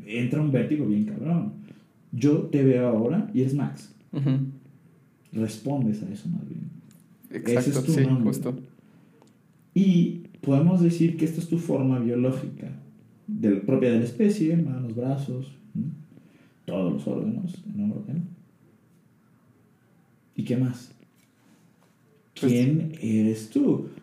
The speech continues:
Speaker 1: Tu
Speaker 2: está
Speaker 1: pinche
Speaker 2: muy
Speaker 1: cerebro
Speaker 2: complicado,
Speaker 1: está
Speaker 2: güey.
Speaker 1: hecho igual de células, igual que las mías. Células neuronales. Tu crianza sí fue distinta a la mía.
Speaker 2: Ujú.
Speaker 1: Podemos decir que la de tu hermano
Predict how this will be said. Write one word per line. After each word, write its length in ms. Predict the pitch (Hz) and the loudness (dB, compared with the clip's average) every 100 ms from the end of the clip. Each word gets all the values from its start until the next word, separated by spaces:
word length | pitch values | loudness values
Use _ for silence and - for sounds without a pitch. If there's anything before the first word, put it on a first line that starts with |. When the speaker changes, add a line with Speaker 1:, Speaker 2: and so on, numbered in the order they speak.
| - | -4
Speaker 1:
Tu 80 | - | 0
Speaker 2:
está 140 | 214 | 4
Speaker 1:
pinche 200 | 208 - | 6 8
Speaker 2:
muy 120 | 214 226 | 6 6
Speaker 1:
cerebro 160 | 220 | 4
Speaker 2:
complicado, 400 | 208 190 180 175 | 6 6 4 4
Speaker 1:
está 120 | 165 - | 2 0
Speaker 2:
güey. 120 | 220 | -2
Speaker 1:
hecho 160 | - | 2
igual 260 | 190 131 113 | 2 2 0
de 40 | - | -4
células, 600 | 147 139 139 143 - - - - - | -6 -4 -2 -2 -4 -6 -14 -16 0
igual 180 | 175 202 | 2 4
que 80 | |
las 140 | 151 123 | 2 0
mías. 300 | 117 110 135 - - - _ _ _ _ - - | 2 0 0 -8 -18 -20 _ _ _ _ -20 -12
Células 440 | - 120 123 131 | -6 -2 0 0
neuronales. 640 | 143 117 - 107 104 123 - - - _ _ _ _ - - - - - - - - - - | 0 -2 -4 -4 -4 -8 -12 -16 -20 _ _ _ _ -20 -20 -20 -20 -20 -20 -20 -20 -20 -2
Tu 120 | 175 | -2
crianza 340 | 196 190 196 - | 2 2 2 2
sí 200 | 262 208 | 2 2
fue 160 | 147 | 2
distinta 600 | 123 - 110 113 185 269 - - | 0 -2 -4 -2 -4 -6 -10 -12
a 40 | 110 | -6
la 100 | 117 | 0
mía. 360 | 104 104 127 - - | 2 2 0 -4 -10
Speaker 2:
Ujú. 320 | 143 156 - - - - _ _ | -8 -6 -6 -8 -14 -20 _ _
Speaker 1:
Podemos 320 | 139 147 156 | -4 0 0
decir 200 | 131 139 | 0 0
que 60 | 110 | -2
la 60 | 110 | -6
de 40 | |
tu 120 | 110 | -6
hermano 600 | 113 113 117 127 170 - | -2 0 0 0 0 -2